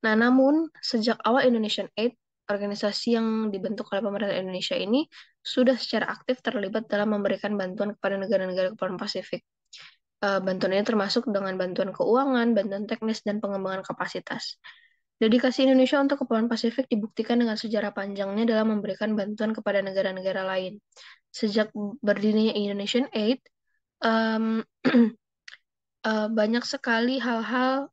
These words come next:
yang memang Indonesia mencoba untuk membuat <clears throat> proses dari pemberian bantuan ini sesuai gitu dengan Indonesian Way. Selanjutnya,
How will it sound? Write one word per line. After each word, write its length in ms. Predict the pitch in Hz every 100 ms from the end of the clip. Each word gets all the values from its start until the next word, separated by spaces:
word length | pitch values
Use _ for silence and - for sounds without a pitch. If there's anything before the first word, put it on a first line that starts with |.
| _
yang 320 | 220 214 214
memang 480 | 214 220 240 262 277 -
Indonesia 880 | 214 208 202 208 - 240 233 254 294 -
mencoba 480 | 214 208 214 202 233
untuk 480 | 214 208 208 247 - - _ _
membuat 560 | 220 214 202 202 226 226 _ -
<clears throat> 240 | 311 247 220
proses 400 | 220 220 240 -
dari 160 | 214 208
pemberian 400 | 214 214 214 208
bantuan 400 | 202 202 208 202
ini 240 | 202 233
sesuai 560 | 247 226 285 269 262 226
gitu 240 | 208 196
dengan 240 | 202 214 254 _ - -
Indonesian 480 | - 226 214 214 214
Way. 320 | 202 190 190 _ _ _ _ _ _ _ _ _ -
Selanjutnya, 560 | - 214 202 202 254